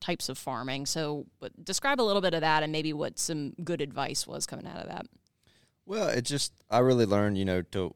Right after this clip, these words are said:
Speaker 2: to work hard in whatever stage it was, you know, whether it be weed eating fence, you know, um, you know, it's like, "Well, how minute is this? What's this has to do with farming?" But, I mean, that's just how you work your way up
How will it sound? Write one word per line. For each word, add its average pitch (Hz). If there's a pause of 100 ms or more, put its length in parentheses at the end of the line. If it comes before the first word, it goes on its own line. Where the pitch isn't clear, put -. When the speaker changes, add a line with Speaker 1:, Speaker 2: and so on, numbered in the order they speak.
(120)
Speaker 2:
to -
work 92
hard 92
in 85
whatever 90
stage 82
it -
was, 85
you -
know, 78
whether 85
it 78
be 82
weed 85
eating 80
fence, -
you 87
know, 82 (260)
um, 76
you 90
know, 80
it's 76
like, 76
"Well, 71
how 80
minute 80
is 71
this? 78
What's 80
this 76
has 78
to 80
do 71
with -
farming?" 82
But, 85 (580)
I 101
mean, 107
that's 113
just 101
how 107
you 90 (100)
work 92
your 87
way 82
up 85